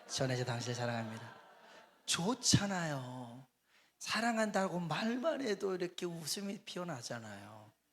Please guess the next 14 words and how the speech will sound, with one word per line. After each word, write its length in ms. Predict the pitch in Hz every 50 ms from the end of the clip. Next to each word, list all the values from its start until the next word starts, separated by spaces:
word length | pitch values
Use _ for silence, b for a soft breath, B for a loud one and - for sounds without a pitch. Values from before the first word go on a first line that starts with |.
| _ _ _ _ _ _ _ _ _ _ -
우리는 480 | 139 127 131 123 127 127 123 123 131 - -
이 480 | 147 143 156 170 180 180 175 165 165 B B B B B B
사랑이, 480 | - - - 170 165 170 165 165 156
"하나님이 960 | 151 - - 220 214 208 208 202 202 196 185 185 185 185 185 185 180 175 -
당신을 560 | - - - 160 160 - - 165 160 160 156
사랑한다"라는 880 | 147 - - 156 156 151 147 139 135 131 123 131 127 127 123 123 123 - -
이 220 | 190 202 220 220
말을 560 | 202 170 127 127 123 120 135 170 202 247 - B B B B B B B _
전해야 680 | - - - 139 139 139 147 147 143 135 135 131 127 127
되는 440 | - 117 117 131 165 185 175 170 - - _ _ -
책임이 400 | - 160 185 170 180 180 170 151
있는 180 | 131 123 127 123
줄로 220 | 120 113 113 123
믿습니다. 880 | 120 120 110 - - - - 113 107 98 - - 95 67 - - -